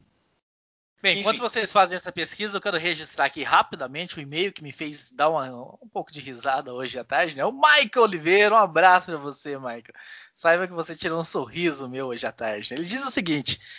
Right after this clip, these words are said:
Speaker 1: Eu tava jurando que eu tava indo bem, mandando uns e-mails curtos, descrevendo o assunto no título do e-mail, achando que tava ajudando o âncora a separar meus comentários mais facilmente.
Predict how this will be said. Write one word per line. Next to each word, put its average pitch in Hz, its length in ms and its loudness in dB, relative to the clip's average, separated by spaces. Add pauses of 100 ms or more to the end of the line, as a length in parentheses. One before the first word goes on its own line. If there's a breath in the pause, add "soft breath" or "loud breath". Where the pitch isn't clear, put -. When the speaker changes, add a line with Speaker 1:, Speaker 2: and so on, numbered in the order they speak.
(200 loud breath)
Speaker 1:
Eu 381 100 4
tava 403 220 8
jurando 240 460 8
que - 200 -14
eu 208 80 0
tava 196 220 6
indo 196 140 0
bem, 214 200 4
mandando 185 280 -2
uns 160 120 -8
e-mails 160 440 0
curtos, 269 440 -4
descrevendo 160 580 -4
o 143 40 0
assunto 220 540 -6
no 151 100 -10
título 165 300 -6
do 139 80 -10
e-mail, 185 360 2 (360 loud breath)
achando 302 400 6
que - 60 -12
tava 330 200 6
ajudando 302 340 -2
o 247 80 4
âncora 220 340 2
a - 20 2
separar 170 440 0
meus 175 200 -6
comentários 156 600 0
mais 151 240 -6
facilmente. 147 760 -6